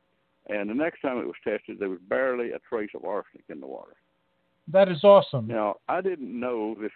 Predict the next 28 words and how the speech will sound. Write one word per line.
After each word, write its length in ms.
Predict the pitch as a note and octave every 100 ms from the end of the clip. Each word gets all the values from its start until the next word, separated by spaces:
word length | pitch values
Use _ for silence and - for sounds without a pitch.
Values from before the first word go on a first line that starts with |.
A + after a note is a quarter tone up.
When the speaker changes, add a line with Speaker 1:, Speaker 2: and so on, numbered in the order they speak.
| -
Speaker 1:
could 160 | F2+ F2
be 140 | F2+
done, 580 | D2 F2 B1+ B1+ F#2+ C3 _ _ -
but 200 | C3 A#2+
I 80 |
didn't 300 | A#2+ B2 G#2+
know 200 | F2+ F#2
that 160 | F2 E2+
it 80 | - _
couldn't. 340 | E3 B2+ - - _ _ _ _ - -
So 180 | A2+
I 300 | C3 E3 F3 -
went 200 | C#3 C#3
on 280 | C3 A2+ G2 -
my 160 | A2 -
own 280 | B2 A#2
crusade 800 | G2+ - C#3+ - F#2+ F2 F2+ G#2 F#2
then 460 | F#2 F#2 G2+ A#2 - -
to 100 | G#2
see 80 | C3
if 180 | A#2+ -
I 100 | G2+
could 200 | G2+ F2
work 220 | F#2+ F#2 -
to 60 | - -
clean 260 | G2+ F#2+
up, 120 | F2+ - _ _ _
uh, 280 | G2 F2+